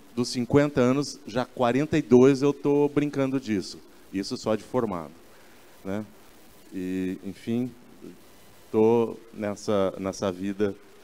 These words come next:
fisioterapêutica já há um bom tempo. É, eu fui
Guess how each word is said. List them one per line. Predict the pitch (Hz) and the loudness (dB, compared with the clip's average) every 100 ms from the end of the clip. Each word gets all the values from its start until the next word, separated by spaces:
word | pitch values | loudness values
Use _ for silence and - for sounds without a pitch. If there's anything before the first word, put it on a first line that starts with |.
| - - - - | -20 -20 -20 -8
fisioterapêutica | 117 113 113 117 139 - 113 117 123 98 | -2 2 2 4 2 2 2 2 0 0
já | 107 | 2
há | |
um | 107 107 | 2 2
bom | 110 110 | 2 2
tempo. | 107 92 80 - - - - - - - - - - - - - - - - - | 0 -4 -4 -10 -20 -20 -20 -20 -20 -20 -20 -20 -20 -20 -20 -20 -20 -20 -12 -4
É, | 131 135 135 131 127 123 - - - - - | 0 2 2 2 2 0 -6 -20 -20 -20 -2
eu | 156 156 | 0 0
fui | - 147 147 139 123 104 92 | -2 2 4 4 4 2 -2